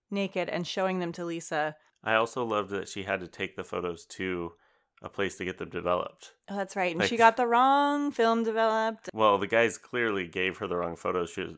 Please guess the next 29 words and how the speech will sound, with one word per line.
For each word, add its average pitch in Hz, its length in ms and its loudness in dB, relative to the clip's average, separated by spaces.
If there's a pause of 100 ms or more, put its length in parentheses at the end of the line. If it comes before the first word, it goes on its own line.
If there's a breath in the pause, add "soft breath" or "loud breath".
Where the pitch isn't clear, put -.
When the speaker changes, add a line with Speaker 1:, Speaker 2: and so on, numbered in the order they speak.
Speaker 2:
so - 200 -6
she'd 87 200 -8
have 87 160 -4
to - 60 -14
come 90 220 -6
back 82 240 -6
in 87 160 -4
and 82 160 -10
pick - 220 -16
them 85 140 -6
up, 82 200 -4
and 90 100 -10
they 85 80 -8
could 85 160 -12
all 80 120 -4
see 87 320 -8
who 82 160 -8
this 85 240 -14
naked 85 340 -10 (300)
woman 90 300 -4
was. - 340 -10
Speaker 1:
Oh. 160 320 -8 (360 soft breath)
Speaker 2:
And 82 420 -2 (280)
it 101 120 -2
was 90 180 -6
just 98 200 -6
weird 90 520 -2
that, 82 220 -2 (340)
like, 85 200 -4